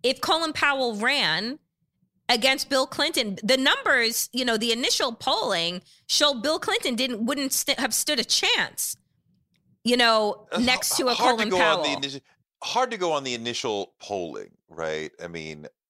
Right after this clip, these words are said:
Speaker 2: uh, however, uh, you know, the thing I think about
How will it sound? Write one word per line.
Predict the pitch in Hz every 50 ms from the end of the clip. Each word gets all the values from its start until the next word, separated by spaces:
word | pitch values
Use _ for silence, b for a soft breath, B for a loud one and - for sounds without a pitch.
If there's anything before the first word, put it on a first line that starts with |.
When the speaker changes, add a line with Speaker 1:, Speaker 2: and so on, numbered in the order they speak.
| _ _ -
Speaker 2:
uh, | - - - - - - - _ _ _ _ _ _ _ - 113 120 113 _ -
however, | - - 123 131 139 127 123 131 135 135 131 120 110 113 107 104 101 98 98 98 98 _ _ _ _ _ _ _ _ _ _ _ _ _ _ _ _ _ _ _ _ _ _ _ _ _ _ _ _ _ _ _ _ _ _ _
uh, | - - 92 - - 107
you | 107 104
know, | 92 87
the | 85 87
thing | 92 127 120
I | 101 95 117
think | - 123 87 85
about | 80 71 82 80 78 76